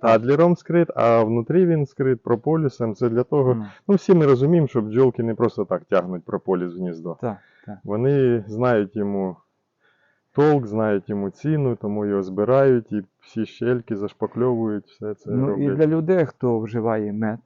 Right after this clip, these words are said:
Speaker 1: Сто
Speaker 2: це є
Speaker 1: відсотків,
Speaker 2: екологічний
Speaker 1: сто
Speaker 2: мед,
Speaker 1: відсотків.
Speaker 2: екомед. Це не
Speaker 1: Сто
Speaker 2: порівняти
Speaker 1: відсотків.
Speaker 2: із хімією, з пластиком,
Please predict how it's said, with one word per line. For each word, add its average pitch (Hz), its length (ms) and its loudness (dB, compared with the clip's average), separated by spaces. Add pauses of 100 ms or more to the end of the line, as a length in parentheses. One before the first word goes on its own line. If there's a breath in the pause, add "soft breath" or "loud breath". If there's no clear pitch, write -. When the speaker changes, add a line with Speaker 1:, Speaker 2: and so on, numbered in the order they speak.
(420)
Speaker 1:
Сто - 200 -6
Speaker 2:
це 90 60 2
є - 60 -2
Speaker 1:
відсотків, 120 360 -2
Speaker 2:
екологічний 127 600 -6
Speaker 1:
сто 143 100 -8
Speaker 2:
мед, 160 120 -6
Speaker 1:
відсотків. - 260 -12
Speaker 2:
екомед. 143 420 -12 (540)
Це 117 520 -8
не 120 80 -8
Speaker 1:
Сто 120 80 -6 (100)
Speaker 2:
порівняти 151 480 -2
Speaker 1:
відсотків. 113 260 -6
Speaker 2:
із 92 200 -12
хімією, 156 380 -4
з - 80 -16
пластиком, 131 600 -6